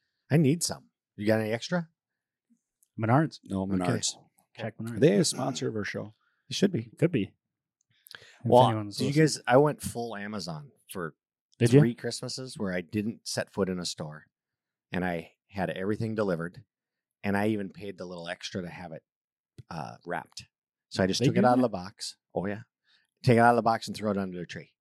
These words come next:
Speaker 1: And my wife's like, "You're ridiculous." No, I was just being savvy.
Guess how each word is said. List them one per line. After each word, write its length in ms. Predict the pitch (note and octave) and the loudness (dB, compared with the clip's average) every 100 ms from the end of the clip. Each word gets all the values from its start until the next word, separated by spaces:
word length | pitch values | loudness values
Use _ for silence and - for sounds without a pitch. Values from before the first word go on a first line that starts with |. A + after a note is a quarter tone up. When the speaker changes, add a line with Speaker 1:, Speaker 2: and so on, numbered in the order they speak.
| _ _ _ _ _ | _ _ _ _ _
Speaker 1:
And 80 | F#2 | -4
my 80 | F2 | -2
wife's 280 | E2 C#2+ D#2+ | -2 -6 -12
like, 120 | C#2+ _ _ - | -18 _ _ -10
"You're 180 | F#2+ C2 | -8 -8
ridiculous." 680 | - C#2+ - _ - - - _ _ _ _ _ _ _ - | -14 -20 -20 _ -16 -16 -18 _ _ _ _ _ _ _ 4
No, 240 | D#3+ E3 - _ _ _ _ | 4 4 -4 _ _ _ _
I 40 | D#3 | -4
was 80 | |
just 180 | A2 - | -4 -6
being 160 | G#2 D#2+ | -6 -6
savvy. 460 | - B2+ C3+ - | 0 0 0 -4